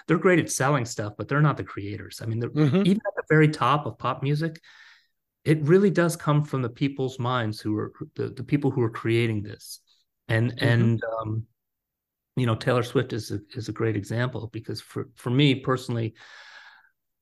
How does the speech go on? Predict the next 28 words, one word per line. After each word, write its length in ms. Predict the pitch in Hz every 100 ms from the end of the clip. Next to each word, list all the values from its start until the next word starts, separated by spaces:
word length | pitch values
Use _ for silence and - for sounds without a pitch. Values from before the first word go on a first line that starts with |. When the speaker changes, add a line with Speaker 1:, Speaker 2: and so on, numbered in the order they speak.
| _ -
Speaker 1:
uh, 220 | 127 117 -
I 60 | 117
can 160 | 123
share 420 | 117 - 117 117 113
that 180 | 107 104
I'm 260 | 107 107
not, 300 | 113 117 117 - _ _ _
it, 200 | 131 - - _
stylistically, 920 | - - - 135 131 170 165 151 131 120
it's 160 | 113
not 220 | 120 120
my 120 | 117 117
cup 240 | - -
of 120 | 107
tea 400 | - 120 127 156
in 140 | 135 107
terms 260 | 120 110
of, 140 | 107 110
like, 200 | 107 104
where 380 | 98 92 110 113
I, 260 | 101 101 101 _ _ -
my 140 | 113 110
daughter, 600 | 104 120 120 123 120 117 _ _ _ _ -
Speaker 2:
Mm-hmm. 200 | 139 202
Speaker 1:
she, 180 | 117 110 _ -
uh, 160 | 107 107 101 - _ - 117
you 140 | 107 123
know, 240 | 120